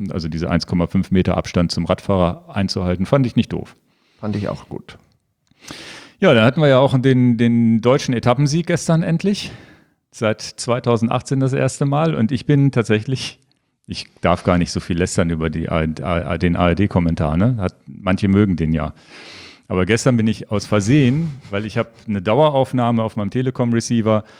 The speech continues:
Speaker 1: Sportschau und, äh, Radsport bei Eurosport. Und irgendwie muss ich aus Versehen das Falsche geklickt haben. <laughs> Und dann ist der Kemner da ins Ziel gefahren. Also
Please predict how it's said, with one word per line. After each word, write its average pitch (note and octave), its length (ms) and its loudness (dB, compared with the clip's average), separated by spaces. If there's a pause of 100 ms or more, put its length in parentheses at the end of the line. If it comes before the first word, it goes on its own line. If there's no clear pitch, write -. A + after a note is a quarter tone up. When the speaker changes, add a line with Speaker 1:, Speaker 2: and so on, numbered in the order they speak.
(800)
Speaker 1:
Sportschau C#3+ 760 0
und, A#2+ 580 -2
äh, A#2 140 -2
Radsport G#2+ 680 -2
bei G2+ 100 0
Eurosport. F2 600 -4
Und F#2 80 -4
irgendwie B2+ 300 4
muss A#2 180 2
ich A2 80 2
aus G2+ 120 0
Versehen G#2 300 0
das F#2+ 120 -4
Falsche F#2+ 280 0
geklickt - 400 -14
haben. D2+ 260 -10
<laughs> - 1300 -18
Und A#2 180 0
dann A#2 120 4
ist A#2+ 160 0
der G#2+ 100 4
Kemner B2+ 300 4
da A2+ 100 4
ins G#2+ 140 0
Ziel C3 180 0
gefahren. A#2 440 2
Also G2+ 240 -2